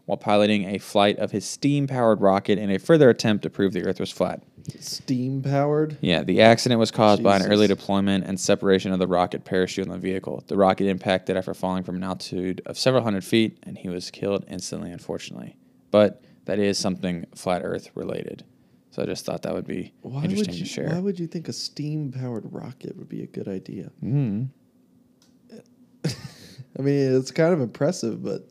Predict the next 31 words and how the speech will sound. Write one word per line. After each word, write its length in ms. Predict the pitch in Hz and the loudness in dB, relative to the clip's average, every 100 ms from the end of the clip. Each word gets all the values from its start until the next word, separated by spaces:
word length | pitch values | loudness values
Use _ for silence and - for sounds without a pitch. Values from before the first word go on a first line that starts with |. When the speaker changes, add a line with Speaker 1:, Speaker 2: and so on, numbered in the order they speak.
| _ | _
Speaker 2:
yeah, 260 | - 131 104 | -8 -6 -4
it's 160 | 120 - | -8 -10
stupid. 460 | - 120 135 - - - | -8 -6 -8 -12 -14 -4
Speaker 1:
I 40 | |
remember 260 | 120 110 90 | 0 2 2
reading 280 | 85 87 85 | 0 0 -2
about 300 | 80 87 - | -2 -4 -2
that 220 | 87 - | -2 -2
when 100 | 85 | -6
he 120 | 92 | -6
died. 380 | 82 90 90 95 | -4 -6 -6 -10
Speaker 2:
I 40 | 113 | -12
don't, 260 | 107 131 - - - | -12 -14 -16 -16 -14
I 60 | |
don't, 380 | 117 - 117 - | -14 -10 -10 -6
this 180 | 113 123 | -8 -8
is 80 | 127 | -10
the 60 | 110 | -12
first 260 | - 120 | -12 -12
time 160 | - 107 | -10 -10
I've 120 | 101 | -8
ever 160 | 113 - | -10 -10
heard 220 | - - | -10 -10
of 80 | - | -10
that. 160 | - - - - - | -12 -18 -20 -16 -6
Speaker 1:
Yeah. 320 | 113 113 120 - - _ - | -2 0 -2 -6 -18 _ -2
Okay, 220 | 123 98 | 0 0
so 260 | - 165 - | 6 6 6
in 200 | 120 117 | 4 4
pop 260 | 127 160 - | 6 4 4
culture, 540 | 123 107 95 82 85 | 4 4 2 0 -2